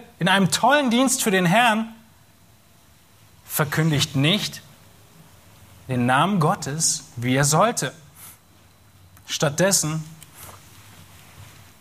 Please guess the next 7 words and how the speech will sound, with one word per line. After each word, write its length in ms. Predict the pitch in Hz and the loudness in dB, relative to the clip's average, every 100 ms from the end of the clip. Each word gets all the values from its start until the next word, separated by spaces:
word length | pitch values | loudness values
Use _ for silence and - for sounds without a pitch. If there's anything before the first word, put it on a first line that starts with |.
| - - - | -20 -20 -4
heißt 340 | 156 160 - 147 | -2 0 -2 -2
es 200 | 143 143 | -2 0
richtig, 560 | 165 165 139 131 - - - - - - - - | -2 -2 -6 -8 -10 -16 -20 -20 -20 -20 -20 -6
ich 380 | 151 180 - - - - - - - - - - - | -2 -2 -4 -12 -20 -20 -20 -20 -20 -20 -20 -20 -8
in 420 | - 170 214 247 226 - 151 | 0 4 4 2 -4 -8 -2
der 120 | 156 | 2
Gemeinde 580 | 170 147 131 135 147 | 2 2 2 0 -2